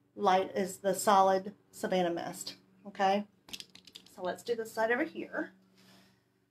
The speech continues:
And I'm gonna do the whole drawer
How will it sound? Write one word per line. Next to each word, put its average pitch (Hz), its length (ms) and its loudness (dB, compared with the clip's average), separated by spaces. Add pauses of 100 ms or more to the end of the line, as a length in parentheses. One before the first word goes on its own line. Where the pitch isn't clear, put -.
(840)
And 214 320 6
I'm 226 140 2
gonna 220 120 0
do 226 80 2
the 214 100 0
whole 247 280 4
drawer 262 520 4